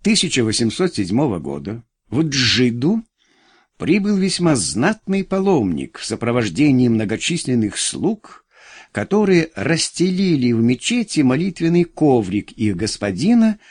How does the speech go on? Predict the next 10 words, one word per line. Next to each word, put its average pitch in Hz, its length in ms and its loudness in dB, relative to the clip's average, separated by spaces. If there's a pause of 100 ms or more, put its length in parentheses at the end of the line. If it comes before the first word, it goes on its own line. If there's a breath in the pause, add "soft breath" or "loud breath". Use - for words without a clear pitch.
(140 soft breath)
рядом 185 600 0
с - 140 -12
ковром 104 540 -4
имама. 92 580 -6 (640 soft breath)
То 127 120 -2
был 151 180 2
один 156 280 2
из 143 300 -2
потомков 190 920 -2 (160)
аббасидов, 135 1080 -2